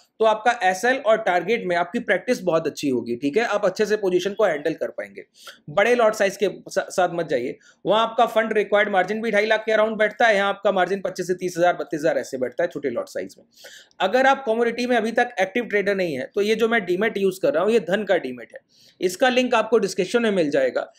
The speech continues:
यहाँ पर आप क-, करेंसी, कमोडिटी, एनएसई, बीएसई सारे इंडेक्स, इंडेक्स के साथ स-, सभी सेगमेंट को ट्रेड कर सकते हैं। चलिए, अगर इस सेशन में आपको कोई डाउट रह गया हो तो मुझे कमेंट सेक्शन में बताइएगा। अगर आप कुछ नया सीखना चाह रहे हो तो उसके लिए भी कमेंट सेक्शन में आप अपनी रिक्वेस्ट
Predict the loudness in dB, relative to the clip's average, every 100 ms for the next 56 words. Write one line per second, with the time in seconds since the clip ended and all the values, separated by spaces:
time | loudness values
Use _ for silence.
0 | _ -4 -2 2 2 2 2 0 2 2
1 | 2 2 -4 0 0 0 -2 -2 0 0
2 | -2 -4 -2 -2 -4 0 2 2 0 -2
3 | -4 -6 -2 -2 -2 -6 -2 -2 -2 -8
4 | _ _ -8 -6 -2 0 2 0 -2 -2
5 | -2 -6 0 0 2 -2 0 -4 -4 -6
6 | -8 -4 -2 -2 -4 _ -20 -8 -4 2
7 | 2 2 0 0 0 0 -2 -2 -2 -2
8 | 2 2 2 4 2 4 2 2 -2 -2
9 | -2 -2 -4 -4 -2 -2 -2 0 0 -2
10 | -6 -14 _ _ _ -20 _ -6 0 2
11 | 2 0 -6 0 2 2 0 -2 0 2
12 | 2 2 0 -2 -6 -6 -4 -2 0 -2
13 | -4 -4 -4 -6 -6 -2 -2 -2 -6 -4
14 | -2 0 0